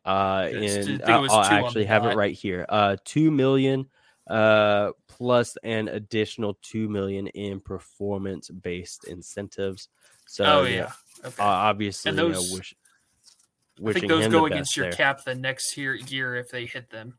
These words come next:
Speaker 2: or something like that, so they don't have
Speaker 1: Mm-hmm.
Speaker 2: to pay them the first year.
Speaker 1: Yeah, and, you know, wishing him the best there, but that's one that's not really a surprise. Then you had, uh,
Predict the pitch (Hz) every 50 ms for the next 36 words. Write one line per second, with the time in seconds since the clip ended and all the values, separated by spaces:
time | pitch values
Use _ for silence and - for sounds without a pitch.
0 | _ _ - 131 135 - - 117 120 120 117 117 113 104 110 - _ 107 101 95
1 | - - - - 143 131 127 127 127 127 127 123 90 - 117 - - - 110 113
2 | 110 117 110 110 110 110 113 - 123 123 123 - - 120 117 107 107 113 - _
3 | _ _ _ - - - - - - - - - - - _ _ - 123 104 87
4 | 78 - - - 117 120 117 113 117 113 110 107 78 107 113 104 104 120 143 151
5 | 139 - 135 117 113 110 107 101 92 98 92 92 - - 104 98 113 117 156 180
6 | 180 - - 156 151 143 143 113 - - - - 104 98 101 104 104 101 101 -
7 | - _ - - - _ _ _ _ _ _ _ _ _ _ _ _ _ 101 104
8 | 101 101 101 107 110 117 117 113 110 110 110 104 85 104 - - 117 104 - -
9 | - 107 107 104 104 104 104 - - 131 135 135 123 123 127 120 117 113 - -
10 | 107 107 104 104 101 98